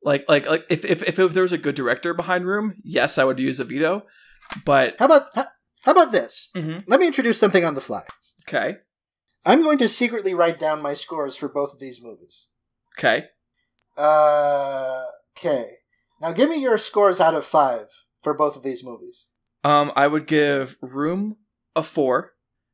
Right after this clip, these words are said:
Speaker 2: Mm-hmm.
Speaker 1: and I would give, uh, Last Crusade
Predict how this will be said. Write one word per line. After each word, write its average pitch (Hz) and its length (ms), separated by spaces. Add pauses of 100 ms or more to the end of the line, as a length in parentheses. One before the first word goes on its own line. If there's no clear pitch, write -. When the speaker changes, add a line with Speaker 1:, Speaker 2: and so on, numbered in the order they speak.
Speaker 2:
Mm-hmm. 170 400
Speaker 1:
and 151 80
I 147 80
would 147 180
give, 143 540
uh, 131 240
Last 139 240
Crusade 143 580